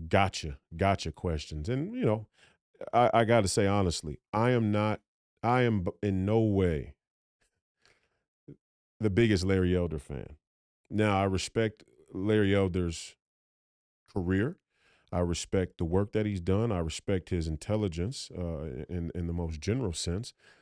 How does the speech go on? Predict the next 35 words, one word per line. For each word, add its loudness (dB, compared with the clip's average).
Um, -2
and, 0
and 2
I 0
certainly 0
respect -2
him -4
from, -10
for -8
going 2
into 0
the -2
belly 0
of -4
the -6
beast -4
and -4
presenting 0
the -4
facts, -4
uh, -6
as, -2
as -2
they 0
are. -2
And -2
he, -2
I -2
think -2
he -6
did 0
an -4
incredible -4
job, 0
uh, -4